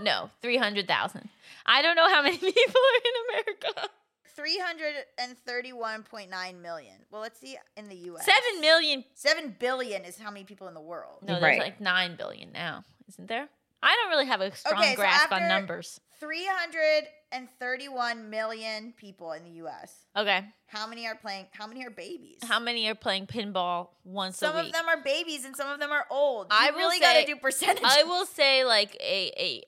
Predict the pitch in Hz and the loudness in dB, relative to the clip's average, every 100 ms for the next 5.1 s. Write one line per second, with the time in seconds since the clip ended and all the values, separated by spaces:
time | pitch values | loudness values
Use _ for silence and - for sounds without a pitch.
0 | - - 170 208 - - - 214 220 233 | -4 -4 -6 -10 -18 -18 -12 0 0 2
1 | 247 240 - - _ _ _ _ - 208 | -2 -4 -8 -16 _ _ _ _ 2 4
2 | 330 - - _ _ _ _ - 190 - | 2 -2 -14 _ _ _ _ -8 -8 -8
3 | - 233 226 226 220 175 190 175 190 - | -10 -6 -6 -6 -2 0 0 -6 -16 -20
4 | - - - - - - 392 - - - | -20 -16 -16 -10 -10 -10 -10 6 12 12
5 | - | 12